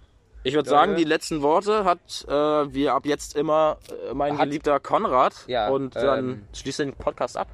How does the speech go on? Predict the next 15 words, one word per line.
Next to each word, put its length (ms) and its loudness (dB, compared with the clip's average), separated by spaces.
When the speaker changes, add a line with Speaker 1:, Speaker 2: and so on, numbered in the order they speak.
Speaker 2:
Ja, 360 -4
hat 240 -6
Bock 140 -2
gemacht, 300 -6
Finn. 240 -10
War 100 0
Speaker 1:
Ja. 120 4
Speaker 2:
nicht 80 0
schlecht. 340 -4
War 180 -2
nicht 140 -10
schlecht. 280 -6
Ähm, 580 -2
der 80 -4
Start 400 -2